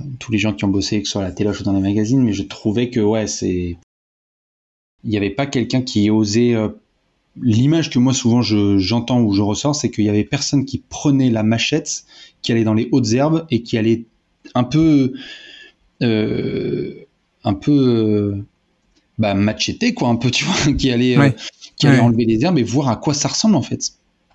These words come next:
Speaker 1: À, à quoi ça ressemble si on va un peu plus loin, là. Et donc, euh, j'ai pas vu un Eldorado de ceci, cela. J'ai juste vu que les gens évoluaient dans leur consommation. Et donc,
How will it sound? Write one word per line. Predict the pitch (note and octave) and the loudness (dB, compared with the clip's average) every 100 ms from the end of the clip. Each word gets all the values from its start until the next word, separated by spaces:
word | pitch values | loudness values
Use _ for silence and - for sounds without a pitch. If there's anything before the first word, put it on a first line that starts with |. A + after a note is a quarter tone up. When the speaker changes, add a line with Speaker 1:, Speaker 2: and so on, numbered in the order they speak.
| _ _ _ _ - | _ _ _ _ -6
Speaker 1:
À, | G#2+ A2 | -4 -4
à | |
quoi | - F3 | -2 -2
ça | - | 0
ressemble | - F#3 G3+ | -2 0 0
si | - B2 | 2 2
on | A2+ | 2
va | C#3+ D#3+ F3 - _ | 2 0 -2 -8 _
un | C3 | -2
peu | B2 | 0
plus | B2+ B2 | 2 2
loin, | A#2 | 4
là. | G2 - _ _ _ _ _ _ _ - | 2 -4 _ _ _ _ _ _ _ -6
Et | A#2 A2 | -2 0
donc, | G#2 A#2+ A#2 | 2 0 0
euh, | A#2 A2 A2 A#2 - - - | 0 2 2 -2 -6 -8 -4
j'ai | G#2+ A2+ | 0 0
pas | A#2 A2+ | -2 -4
vu | G#2+ G2+ C#3+ C#3 | -2 0 2 2
un | A2+ | 2
Eldorado | A#2 A2 A#2 G#2+ A2 A2 B2 | 2 2 0 0 0 2 2
de | G#2+ F#2+ | 2 0
ceci, | - G2+ G#2+ | -2 -2 0
cela. | G2 D3 F3 - - - - _ - | 0 0 0 -4 -16 -20 -20 _ -2
J'ai | G#2+ | 0
juste | A2 B2 G2+ | 2 0 0
vu | C3+ F3+ | 0 0
que | C#3 D#3 G3+ - _ _ _ _ _ _ _ _ - | 2 2 0 -6 _ _ _ _ _ _ _ _ -2
les | A2+ A2+ A2 | 2 4 4
gens | A#2+ D3+ D#3+ E3 - - _ | 2 2 2 0 -2 -12 _
évoluaient | B2+ A#2 B2+ C#3+ | 0 2 4 4
dans | C3 | 4
leur | A#2+ A#2+ | 2 0
consommation. | A#2+ A#2 A2+ - G#2 F#2+ - | 0 2 0 0 -2 -4 -6
Et | A2 | -2
donc, | A2 B2 A#2 - | 2 2 0 -8